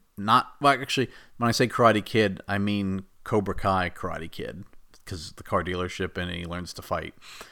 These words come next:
So it's like Rocky meets Cobra Kai version of Ralph Macchio meets, I don't even know, like,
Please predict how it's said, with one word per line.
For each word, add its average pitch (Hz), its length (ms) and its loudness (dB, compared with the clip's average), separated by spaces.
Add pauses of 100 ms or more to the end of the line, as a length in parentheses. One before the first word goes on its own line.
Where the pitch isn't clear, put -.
(220)
So - 100 -4
it's 104 100 -2
like 95 300 -2 (300)
Rocky 117 680 4
meets 104 420 -2
Cobra 113 460 0
Kai 110 480 2
version 110 840 2 (100)
of 101 520 4
Ralph 101 260 2
Macchio 101 880 2 (540)
meets, 92 960 -4 (1080)
I - 60 -12
don't 98 140 -12
even 80 280 -8
know, 85 480 -6
like, 87 480 -12